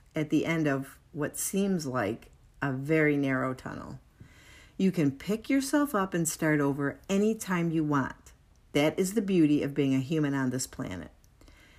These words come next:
You have the right to be a happy human and have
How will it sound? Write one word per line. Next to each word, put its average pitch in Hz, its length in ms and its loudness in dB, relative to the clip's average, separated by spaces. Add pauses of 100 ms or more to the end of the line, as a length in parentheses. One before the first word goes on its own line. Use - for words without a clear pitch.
(440)
You 185 280 2
have 214 300 0
the 220 100 2
right 170 340 0
to 180 120 -4
be 151 380 2
a 131 220 0
happy 226 540 0
human 156 680 0
and 147 160 0
have 143 500 -2